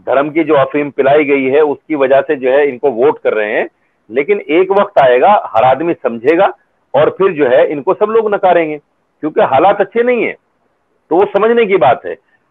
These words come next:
मीडिया को भी इन तमाम बातों को कहने की हिम्मत होनी चाहिए कि भाई आपने कश्मीरी एक भी पंडित को स्थापित क्यों नहीं किया?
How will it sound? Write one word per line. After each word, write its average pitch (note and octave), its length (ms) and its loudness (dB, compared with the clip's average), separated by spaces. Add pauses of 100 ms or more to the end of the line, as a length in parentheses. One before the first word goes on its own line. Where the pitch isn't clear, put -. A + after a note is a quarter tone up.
(140)
मीडिया C3 500 0
को F3+ 200 0
भी B2+ 380 0 (180)
इन C#3+ 160 -6
तमाम D#3+ 520 0
बातों B2 320 0
को F3 160 0
कहने C#3 360 -2
की F#3 100 -4
हिम्मत E3+ 380 -4
होनी A3+ 220 -2
चाहिए A#2+ 360 0 (440)
कि A#2+ 80 -4
भाई F#3 180 2
आपने D3+ 420 2
कश्मीरी D#3+ 500 -2 (120)
एक F3+ 300 2
भी G3+ 180 2
पंडित E3 400 -2
को F#3+ 200 2
स्थापित D#3 460 0
क्यों E3 140 2
नहीं D#3 220 -2
किया? D#3 300 2